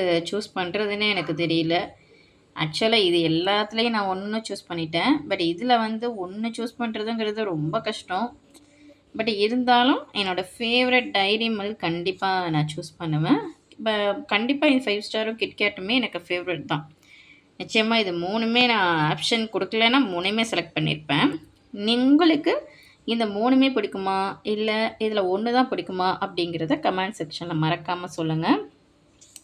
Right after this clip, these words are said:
லாஸ்ட் ஒன் பார்க்கலாமா? சிக்கன், ஃப்ரைட் சிக்கன், பாப்கார்ன் சிக்கன், சிக்கன் சிக்ஸ்டி ஃபைவ். சிக்கன் mostly எல்லாருக்குமே பிடிக்கும்.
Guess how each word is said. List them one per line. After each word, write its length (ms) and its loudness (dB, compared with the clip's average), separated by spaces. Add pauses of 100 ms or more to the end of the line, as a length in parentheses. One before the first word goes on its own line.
(100)
லாஸ்ட் 560 4
ஒன் 220 0
பார்க்கலாமா? 720 0 (1000)
சிக்கன், 440 0 (180)
ஃப்ரைட் 320 6 (100)
சிக்கன், 400 2 (180)
பாப்கார்ன் 520 4
சிக்கன், 400 -2
சிக்கன் 320 0
சிக்ஸ்டி 340 -6
ஃபைவ். 180 -4 (1200)
சிக்கன் 580 0
mostly 360 0
எல்லாருக்குமே 640 2
பிடிக்கும். 760 0